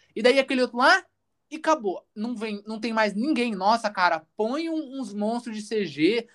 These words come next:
põe uns cara vestido com umas roupas estranhas, tá ligado? Porra, tem, tipo, pouquíssimas pessoas naquele lugar, e, e, tipo assim, quando você pensa no, cara, tudo que a T V A apaga está nesse lugar.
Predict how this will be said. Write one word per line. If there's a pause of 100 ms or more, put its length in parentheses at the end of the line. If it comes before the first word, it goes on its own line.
(200)
põe
uns
cara
vestido
com
umas
roupas
estranhas,
tá
ligado? (260)
Porra,
tem,
tipo, (280)
pouquíssimas
pessoas
naquele
lugar, (400)
e,
e,
tipo
assim, (300)
quando
você
pensa
no,
cara, (120)
tudo
que
a
T
V
A
apaga
está
nesse
lugar.